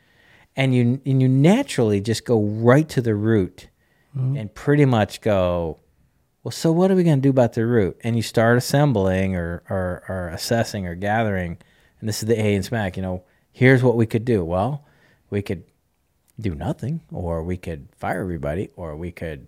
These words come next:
Speaker 1: you know, st-, sell the business, or, you know, you start coming up with potential solves to the root. And this is in an E O S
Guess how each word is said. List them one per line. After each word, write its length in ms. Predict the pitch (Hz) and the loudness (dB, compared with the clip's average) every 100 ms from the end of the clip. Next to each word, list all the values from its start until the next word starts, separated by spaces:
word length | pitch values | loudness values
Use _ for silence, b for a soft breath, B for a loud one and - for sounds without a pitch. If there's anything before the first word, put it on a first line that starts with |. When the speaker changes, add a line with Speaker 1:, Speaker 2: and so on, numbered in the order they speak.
| _ | _
Speaker 1:
you 140 | 92 | -10
know, 300 | 82 78 78 - | -8 -10 -12 -16
st-, 340 | - - 82 - | -20 -16 -16 -16
sell 320 | - 85 87 | -10 -8 -6
the 60 | |
business, 520 | 80 120 160 127 135 - | -6 -6 -4 -6 -6 -10
or, 140 | 120 113 | -8 -2
you 80 | |
know, 100 | 110 | 0
you 60 | 98 | 0
start 260 | - 120 - | 0 -2 0
coming 320 | 117 113 107 | -2 2 4
up 240 | 101 - | 2 2
with 380 | 101 95 90 - b b b b b b b b b b b b b _ _ _ _ _ _ _ _ _ _ | 0 0 -2 -12 b b b b b b b b b b b b b _ _ _ _ _ _ _ _ _ _
potential 840 | - 113 - 113 98 101 90 82 - _ _ _ | -14 -14 -4 -4 -2 -2 -2 -4 -12 _ _ _
solves 560 | - - 85 76 73 - - | -12 -4 -2 -4 -10 -18 -6
to 180 | 131 | -4
the 160 | 113 117 | 0 0
root. 500 | 143 175 98 - - b _ | 4 6 4 -2 -20 b _
And 140 | 117 123 | -4 -4
this 160 | - | -4
is 160 | 120 113 | -4 -4
in 140 | 107 | -2
an 180 | 98 95 | -4 -6
E 160 | 120 104 | -4 -2
O 140 | 90 113 | 0 0
S 400 | 202 - - | 0 -4 -18